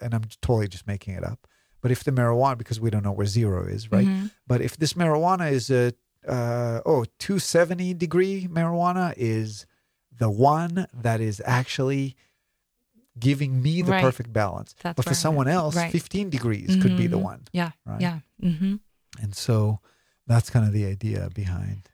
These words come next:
Speaker 2: So I have a question that I've been wondering while you're, you're, um, explaining this is, you know, what do you think is, um,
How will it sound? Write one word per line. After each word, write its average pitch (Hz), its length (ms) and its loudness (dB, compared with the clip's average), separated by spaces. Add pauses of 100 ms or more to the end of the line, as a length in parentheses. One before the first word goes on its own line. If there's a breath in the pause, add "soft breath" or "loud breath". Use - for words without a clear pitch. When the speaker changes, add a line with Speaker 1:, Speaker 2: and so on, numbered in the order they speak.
(140)
Speaker 2:
So 196 520 -2
I 196 100 -2
have 202 220 0 (100)
a - 60 -18
question 175 460 -6
that 170 120 -6
I've 165 80 -8
been 180 160 0
wondering 170 300 -2
while 165 140 -2
you're, 160 220 -8
you're, 160 420 -8
um, 156 420 -8 (100)
explaining 180 460 -2
this 175 240 -6
is, 165 180 -8 (280 loud breath)
you 196 140 0
know, 165 240 -6
what 214 300 -2 (100)
do 254 80 -2
you 247 120 0
think 233 220 0
is, 190 180 -8 (100)
um, 170 480 -6